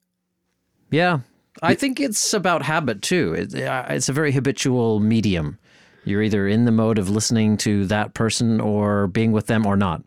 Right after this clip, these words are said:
Speaker 2: That's true. But, I mean, I, for a while there, I thought, "Malcolm Gladwell, I could listen to him all day, every day."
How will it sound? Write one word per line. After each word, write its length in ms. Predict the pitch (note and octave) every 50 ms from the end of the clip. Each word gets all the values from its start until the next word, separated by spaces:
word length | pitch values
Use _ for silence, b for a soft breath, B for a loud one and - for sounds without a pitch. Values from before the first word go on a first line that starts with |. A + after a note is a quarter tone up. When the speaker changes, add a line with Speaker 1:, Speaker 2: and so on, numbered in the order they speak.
| _ _
Speaker 2:
That's 180 | C#3 C3+ -
true. 360 | - - - G#3+ G#3 D3+ A2+ G2+
But, 280 | F#2+ - D#3 D3+ - - -
I 100 | D#3 D#3+
mean, 180 | E3+ E3 E3 -
I, 340 | D#3 D#3+ F3 G3 G3 F#3 E3 - _ _ _ _ _
for 260 | - - - - D#3
a 40 | D3+
while 280 | C3+ D#3 D#3+ E3+ F3 D#3
there, 200 | B2+ C#3 B2+ B2
I 80 | A2+
thought, 300 | G#2+ - A#2 A2+ - - C3+
"Malcolm 420 | C3 C#3+ C3+ A#2+ - - B2+ A#2
Gladwell, 460 | - A2 A2 A2+ G#2 F#2+ F2+ E2+ - -
I 100 | A#2 C3
could 200 | - C3+ A2 G2+
listen 300 | A#2+ A#2 - - B2+ B2
to 60 | G2+ G#2
him 280 | G2 A2+ A#2 A2+ A2 -
all 200 | - A2+ A2+ A2+
day, 200 | G2 A2+ A2 G2
every 340 | D#2+ G#2 G2 G#2 G#2 G#2 F#2+
day." 320 | G#2 G#2+ G#2 E2+ - -